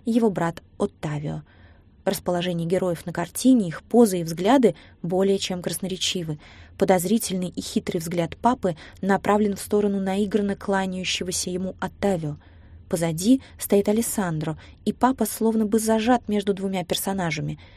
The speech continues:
Между героями нет единения и согласия. Наоборот, настроение напряжённое.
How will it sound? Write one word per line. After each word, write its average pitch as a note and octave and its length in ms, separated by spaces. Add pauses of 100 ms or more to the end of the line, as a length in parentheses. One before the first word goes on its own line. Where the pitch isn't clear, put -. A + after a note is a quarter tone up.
(140)
Между F3 300
героями F#3 560 (180)
нет G3 200
единения F#3 600
и G3+ 120
согласия. G3 680 (220)
Наоборот, E3+ 520 (220)
настроение F#3+ 560
напряжённое. G3 720